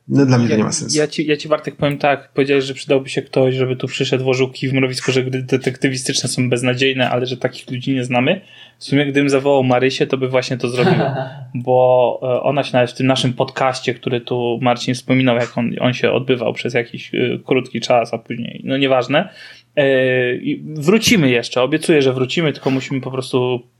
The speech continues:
Speaker 2: pozbierać życie do kupy trochę. E, w każdym razie tam
Speaker 1: <laughs>
Speaker 2: się wypowiadała o grach detektywistycznych bardzo negatywnie.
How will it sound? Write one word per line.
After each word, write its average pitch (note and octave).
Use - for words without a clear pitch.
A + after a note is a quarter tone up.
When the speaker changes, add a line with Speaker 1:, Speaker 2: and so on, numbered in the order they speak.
Speaker 2:
pozbierać C3
życie E3
do B2+
kupy C3
trochę. B2
E, C3
w -
każdym D3+
razie D#3+
tam -
Speaker 1:
<laughs> B2
Speaker 2:
się D3
wypowiadała C#3
o A#2+
grach B2
detektywistycznych B2+
bardzo C3
negatywnie. B2+